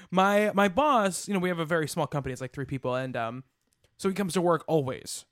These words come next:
Uh, and he, he, he, he's come to work a few times and be like, "Oh, I think I'm, I'm getting the flu." And I'm like, "Adam,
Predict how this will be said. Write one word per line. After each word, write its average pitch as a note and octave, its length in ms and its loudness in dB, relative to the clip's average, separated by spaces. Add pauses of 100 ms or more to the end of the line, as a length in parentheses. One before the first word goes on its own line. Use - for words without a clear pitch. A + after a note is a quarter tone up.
(320)
Uh, C3+ 480 -2 (200)
and D#3+ 140 -6
he, F3 180 -10
he, F3+ 160 -8
he, F#3+ 240 -10
he's G#3+ 200 -4
come C#4 100 0
to - 60 2
work G#3+ 80 4
a - 20 -2
few A3+ 100 -4
times G3+ 200 0
and F#3 60 -4
be F#3 40 -2
like, - 120 -6 (240)
"Oh, E3+ 80 0
I D#3+ 60 4
think F#3 120 -4
I'm, E3+ 300 0
I'm E3 80 0
getting D#3 160 0
the C#3 60 -6
flu." D3 380 0 (560)
And C#3 120 -4
I'm C#3+ 60 -6
like, C#3+ 200 -8
"Adam, G3 380 2